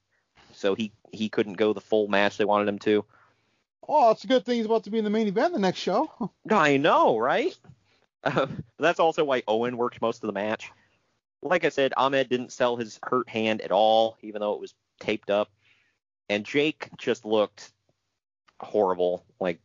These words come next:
Speaker 1: he, he was in bad shape, which is why they kept him in a vest while he wrestled. Uh, Uncle Dave gave this one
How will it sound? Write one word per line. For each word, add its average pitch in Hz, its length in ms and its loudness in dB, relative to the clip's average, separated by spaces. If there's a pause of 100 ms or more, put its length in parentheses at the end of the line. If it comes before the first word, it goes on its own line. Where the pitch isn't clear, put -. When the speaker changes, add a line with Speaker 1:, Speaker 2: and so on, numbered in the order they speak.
(140)
Speaker 1:
he, 98 160 -8
he - 240 -6
was 104 140 0
in 85 80 -8
bad 80 300 2
shape, 82 340 -2 (840)
which 113 180 -2
is 117 100 -2
why 110 200 4
they 110 100 4
kept - 260 -4
him 113 120 -4
in 101 80 0
a 92 60 0
vest 90 480 -2
while 95 180 0
he 95 100 -2
wrestled. 95 420 -4 (1000)
Uh, 98 240 2
Uncle 160 220 0
Dave 120 340 0
gave 113 220 0
this 110 220 0
one 151 440 0